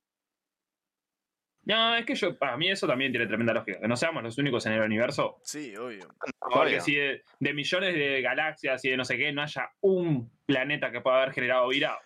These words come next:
Speaker 1: vida, digo,
Speaker 2: A ver,
Speaker 1: vamos.
Speaker 2: da-, vida como la conocemos, ¿no? Pueden haber distintos tipos de vida que no comprendemos y que no podemos visualizar también, yo qué sé, boludo. O sea,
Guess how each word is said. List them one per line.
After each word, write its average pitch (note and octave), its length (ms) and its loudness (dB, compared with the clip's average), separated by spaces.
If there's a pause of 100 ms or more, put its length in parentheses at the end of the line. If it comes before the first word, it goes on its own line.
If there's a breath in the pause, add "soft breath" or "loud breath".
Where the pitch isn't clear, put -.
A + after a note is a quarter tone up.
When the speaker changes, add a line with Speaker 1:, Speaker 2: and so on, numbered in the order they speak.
Speaker 1:
vida, C3 260 2
digo, A2+ 160 -4
Speaker 2:
A C3+ 180 4
ver, C#3+ 100 8
Speaker 1:
vamos. A2+ 240 0 (300)
Speaker 2:
da-, B2 160 -10
vida E3+ 340 4
como B2 220 -4
la A#2 100 0
conocemos, A#2 500 -4
¿no? C3+ 220 -2
Pueden D3+ 240 0
haber A#2 400 -4
distintos A2 640 -16
tipos G#2+ 320 -14
de G#2+ 80 -10
vida A#2+ 240 -2
que G#2 100 -12
no G#2+ 160 -14
comprendemos G#2+ 640 -10
y G2+ 60 -18
que G2+ 80 -18
no G#2 140 -16
podemos G2+ 320 -14
visualizar F#2+ 420 -14
también, F#2+ 300 -18
yo G#2+ 140 -14
qué G#2 80 -12
sé, - 220 -12
boludo. D#2+ 300 -20 (600)
O - 280 -14
sea, F#2+ 300 -14